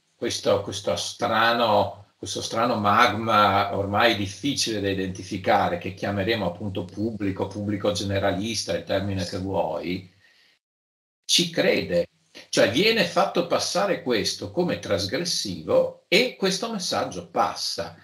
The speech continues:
E addirittura, eh, tante critiche che io ho ricevuto quando mi sono permesso di analizzare questo fenomeno, dicevano, Eh,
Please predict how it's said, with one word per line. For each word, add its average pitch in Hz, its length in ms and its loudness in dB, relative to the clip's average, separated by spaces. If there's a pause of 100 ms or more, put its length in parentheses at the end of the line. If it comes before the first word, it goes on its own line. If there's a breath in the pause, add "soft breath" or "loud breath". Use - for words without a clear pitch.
(200 loud breath)
E 226 220 6
addirittura, 147 1400 0
eh, 95 640 -2 (640)
tante - 340 0
critiche 135 420 0
che 95 80 -8
io 113 160 -2
ho - 20 -2
ricevuto 95 580 -4
quando 101 340 -2
mi 90 80 -4
sono 101 300 -6
permesso 101 580 -2
di 95 80 -4
analizzare 90 600 -2
questo 101 280 -8
fenomeno, - 440 0
dicevano, 104 520 0
Eh, 226 220 4